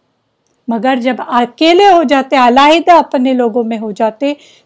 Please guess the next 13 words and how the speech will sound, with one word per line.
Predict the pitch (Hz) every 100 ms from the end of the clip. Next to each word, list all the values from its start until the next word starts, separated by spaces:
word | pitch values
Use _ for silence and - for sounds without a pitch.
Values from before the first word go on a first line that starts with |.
| -
تو |
ایک | 226 240 269 214
دوسرے | 208 233 233
کو | 240
سمجھاتے | 226 226 196 220 226 277 294 _ _ _ -
کہ | 240
مسلمانوں | 196 - 254 214 226 240 285
کو | 285 262
کوئی | 247 226
ایسی | 208 208 - 202
بات | 208 220 -
نہ | 302 262
بتاؤ | 220 226 240 294